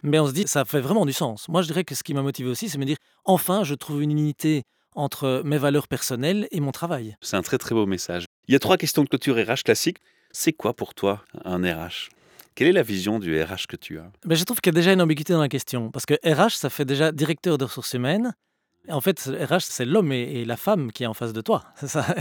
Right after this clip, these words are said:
Speaker 2: Tu peux choisir le type de définition que tu préfères, sur laquelle tu préfères te pencher.
Speaker 1: Si on parle de R H, ça risque d'être dangereux dans ce sens-là, parce que moi, je crois que le modèle social dans lequel on est est obsolète.
Speaker 2: D'accord. Ben voilà,
Speaker 1: Donc,
Speaker 2: ça
Speaker 1: euh,
Speaker 2: répond à ma
Speaker 1: voilà.
Speaker 2: question. Donc, on a une obsolescence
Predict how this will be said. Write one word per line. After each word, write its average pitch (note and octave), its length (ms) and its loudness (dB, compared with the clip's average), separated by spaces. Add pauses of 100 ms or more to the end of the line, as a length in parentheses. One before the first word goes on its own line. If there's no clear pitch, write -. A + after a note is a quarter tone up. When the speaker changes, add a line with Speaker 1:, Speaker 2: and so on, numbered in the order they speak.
(140)
Speaker 2:
Tu B2+ 140 0
peux F#3 160 4
choisir C#3+ 480 4
le A2 100 2
type C3+ 220 -6
de G#2 60 0
définition G#2 460 2
que G#2+ 60 0
tu - 120 -6
préfères, G#2+ 400 4
sur - 120 0
laquelle G2 200 2
tu - 80 -8
préfères G2+ 260 -4
te - 100 -8
pencher. F2 520 -4
Speaker 1:
Si - 160 2
on F#3 40 4
parle G#3 200 4
de F3+ 100 8
R E3+ 60 4
H, G#3+ 80 6
ça F#3+ 120 2
risque D#3 160 0
d'être D3+ 140 2
dangereux C#3 360 2
dans C3 100 0
ce - 60 -8
sens-là, F#3 300 0
parce - 200 -4
que D3+ 140 -2
moi, F3+ 180 2
je D#3 100 2
crois F3 240 0
que D#3+ 60 -4
le C#3 80 0
modèle D3 320 2
social D3 340 -2
dans C3 80 0
lequel B2 200 -4
on C3+ 100 -2
est D3+ 40 2
est C3+ 120 -4
obsolète. G2+ 480 -6 (260)
Speaker 2:
D'accord. F#2 440 -4
Ben D#2+ 100 0
voilà, C3 160 6
Speaker 1:
Donc, D3+ 100 4
Speaker 2:
ça C#3 100 4
Speaker 1:
euh, B2+ 40 6
Speaker 2:
répond G2+ 280 4
à F#2 60 4
ma E2+ 120 4
Speaker 1:
voilà. C#3+ 180 4
Speaker 2:
question. B2+ 220 6
Donc, F#2+ 160 0
on G2 100 2
a A2 80 4
une G2 140 2
obsolescence G2+ 720 2